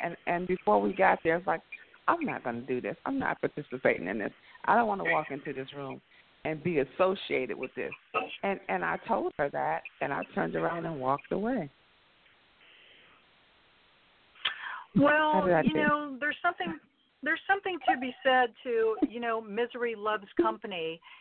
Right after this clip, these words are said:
Speaker 2: And when you're around people who are negative, angry, and miserable, you become them. Negative, angry, and miserable. And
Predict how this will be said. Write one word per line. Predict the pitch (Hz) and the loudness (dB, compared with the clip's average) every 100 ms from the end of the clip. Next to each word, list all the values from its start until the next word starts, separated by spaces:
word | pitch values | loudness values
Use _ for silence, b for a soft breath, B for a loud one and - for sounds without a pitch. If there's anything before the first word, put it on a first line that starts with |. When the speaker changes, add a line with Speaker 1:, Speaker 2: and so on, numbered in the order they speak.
| B | B
Speaker 2:
And | 247 240 | 0 2
when | 254 254 | 2 0
you're | 320 359 | -2 -2
around | 285 269 254 | 0 -2 -2
people | 254 254 254 240 | -6 -2 0 0
who | 262 233 | 2 0
are | 208 | 0
negative, | 220 226 233 226 - 214 | -2 0 2 2 -2 -10
angry, | 226 240 226 | -6 -2 0
and | 214 208 | -2 -2
miserable, | 233 240 208 196 196 - | -4 -2 -4 -4 -6 -8
you | 190 | -10
become | 226 240 - 254 240 | -8 -6 0 0 2
them. | 302 262 156 147 - B B - | 0 2 0 -2 -10 B B 2
Negative, | 214 226 233 240 240 226 - - | 4 4 6 4 4 -2 -10 -10
angry, | 233 233 240 240 240 - | -10 -6 -4 -4 -6 -12
and | 214 220 | -12 -10
miserable. | 254 277 226 226 214 214 b b b - | -10 -10 -6 -4 -6 -10 b b b 0
And | 277 269 | 2 2